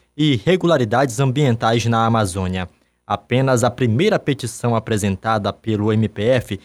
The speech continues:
Ministério Público Federal, à Justiça, tem mil quatrocentas e noventa e seis páginas.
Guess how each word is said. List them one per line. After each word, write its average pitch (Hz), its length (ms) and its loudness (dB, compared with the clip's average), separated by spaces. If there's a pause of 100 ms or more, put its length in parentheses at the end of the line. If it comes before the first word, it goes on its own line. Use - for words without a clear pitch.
(240)
Ministério 107 540 -2
Público 139 500 -4
Federal, 101 520 0 (240)
à 113 120 0
Justiça, 104 640 -4 (380)
tem 151 240 2 (140)
mil 185 420 0 (140)
quatrocentas 180 880 0
e 175 60 2
noventa 160 400 2
e 135 60 -2
seis - 240 -2
páginas. 92 580 -4